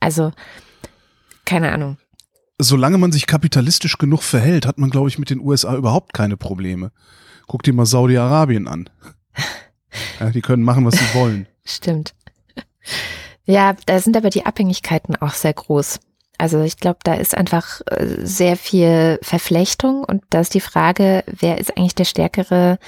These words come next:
Speaker 1: in der Beziehung zwischen China und den U S A? Das ist ja die große Frage. Ich weiß gar nicht, ob die irgendjemand, äh, überhaupt beantworten kann. Naja.
Speaker 2: Die f-, beantworte ich jetzt einfach mal mit, China ist der Stärkere in dieser Beziehung, weil China gehören die halben U S A.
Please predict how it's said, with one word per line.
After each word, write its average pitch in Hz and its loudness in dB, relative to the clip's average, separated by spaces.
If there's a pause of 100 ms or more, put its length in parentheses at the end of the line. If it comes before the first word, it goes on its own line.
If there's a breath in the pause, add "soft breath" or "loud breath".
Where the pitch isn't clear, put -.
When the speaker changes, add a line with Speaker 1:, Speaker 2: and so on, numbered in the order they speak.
(680 loud breath)
Speaker 1:
in 180 2
der 165 4
Beziehung 180 0
zwischen 175 -2
China 190 2
und 156 -10
den 143 -6
U - -8
S 147 -6
A? 139 -2 (160)
Das 185 0
ist 208 2
ja 190 4
die 175 0
große - -2
Frage. - -4
Ich - -6
weiß 170 -2
gar 185 2
nicht, 180 0
ob - -12
die - -2
irgendjemand, 185 0
äh, 196 -4
überhaupt 180 -4
beantworten - -4
kann. 151 -6 (800 loud breath)
Naja. 180 2
Speaker 2:
Die - -14
f-, - -6
beantworte 131 2
ich 151 0
jetzt 127 0
einfach 110 -2
mal 113 0
mit, 127 -2
China 214 2
ist - -2
der 107 -2
Stärkere 104 -4
in 110 -6
dieser 110 -4
Beziehung, 117 -2
weil 117 0
China 139 0
gehören 127 2
die 107 2
halben 98 0
U 104 0
S - -2
A. 98 -4